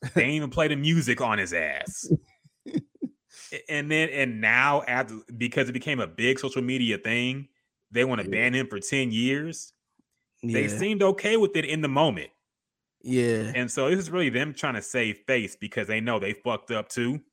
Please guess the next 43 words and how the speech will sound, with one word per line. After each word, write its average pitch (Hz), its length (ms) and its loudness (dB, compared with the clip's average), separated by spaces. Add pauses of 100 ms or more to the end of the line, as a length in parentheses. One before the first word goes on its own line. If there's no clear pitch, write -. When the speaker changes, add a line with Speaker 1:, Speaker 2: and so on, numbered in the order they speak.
(580)
Speaker 1:
Yeah, 113 340 0
this 131 200 0
Speaker 2:
So 127 80 4
Speaker 1:
kinda, 170 240 10
Speaker 2:
now 120 140 4
they're 113 140 -2
Speaker 1:
this, 175 80 6
Speaker 2:
trying 117 160 2
to 104 240 2
Speaker 1:
this 185 100 0
is 156 120 0
kinda 180 260 8
like 147 220 10
a 131 40 4
Ray 131 280 6
Rice 131 400 2
thing, 117 320 -4
to 113 80 -6
be 120 180 -2
honest, 117 540 -6 (600)
where, 120 460 4
you 147 240 -2
know, 123 220 4
once 143 260 6
the 147 80 0
video 151 380 8
came 156 340 8
out 151 140 8
and 139 100 4
they 131 80 0
seen 160 240 4
a 143 80 2
reaction, 147 640 6 (140)
Speaker 2:
Exactly. 90 840 -4
Speaker 1:
then 123 120 0
it's 131 140 0
like, 120 180 -2
"All 123 80 2
right, 120 160 4
we 127 160 2
gotta, 120 320 2 (300)
you 131 100 -4
know, 110 300 -6